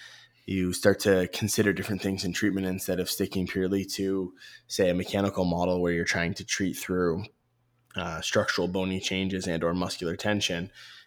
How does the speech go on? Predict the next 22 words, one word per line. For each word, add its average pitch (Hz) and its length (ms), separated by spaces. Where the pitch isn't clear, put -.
uh, 87 120
fascial 90 380
tension, 92 320
et 92 120
cetera. 104 320
You're 90 100
looking 92 320
for 90 400
what 90 200
the 90 80
body 87 480
is, 85 480
is 92 240
asking 95 400
for, 85 240
essentially, 87 480
what 95 200
it's, - 520
what 98 160
it's 92 160
looking 95 340
for, 90 580